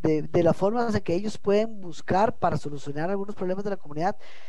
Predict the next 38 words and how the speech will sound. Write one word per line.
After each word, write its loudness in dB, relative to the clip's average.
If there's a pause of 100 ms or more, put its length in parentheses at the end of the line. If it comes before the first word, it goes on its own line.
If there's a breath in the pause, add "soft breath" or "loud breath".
(160 loud breath)
¿verdad? 4 (140)
Eh, 0
vienen 0
siendo -2
ocho 0
módulos -2
de 0
una -4
hora, 0
hora -2
y -6
media, 0 (220)
dos 0
horas, 2
eso -4
depende -2 (360 loud breath)
de, 0
de 2
la 0
comunidad, -2
de -2
la -2
cantidad -4
de -2
miembros, -4
del -4
lugar -2
que -4
se -4
destine. -2 (520 loud breath)
Eh, 0
es, 0
eh, -2
nos -4
acomodamos -2
al, 2
al -2 (120)
día -2